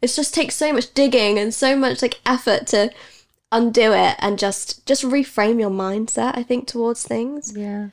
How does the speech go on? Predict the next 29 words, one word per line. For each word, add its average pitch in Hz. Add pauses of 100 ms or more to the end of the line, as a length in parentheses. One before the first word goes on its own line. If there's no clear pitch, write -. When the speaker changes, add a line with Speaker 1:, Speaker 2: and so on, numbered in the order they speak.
(120)
Speaker 1:
Or 285
just -
acknowledge 277
it, -
'cause 247
I, 247
I 240
know 262
a -
lot - (360)
of 220
my, 208 (720)
a 233
lot 220
of 233
my 226 (440)
problems, 220
like, 202
with 202
being 202
angry, 208 (400)
to 277
be 285
honest, 320
it's - (100)
not 247
even 269 (840)
because, 240
like, -